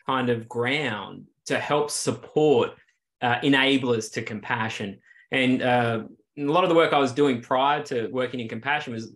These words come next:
is often on the other side of the coin, where parents were, uh, quite attacking of kids, um, you know, name calling,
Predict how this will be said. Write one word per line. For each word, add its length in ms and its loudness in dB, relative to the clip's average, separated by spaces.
is 160 -6
often 300 0
on 80 2
the 100 2
other 340 2
side 280 0
of 40 -4
the 60 -4
coin, 460 -6
where 240 2
parents 420 0
were, 680 0
uh, 220 -8
quite 260 -2
attacking 640 -6
of 200 0
kids, 480 -2
um, 460 -4
you 80 -4
know, 120 -4
name 420 2
calling, 840 0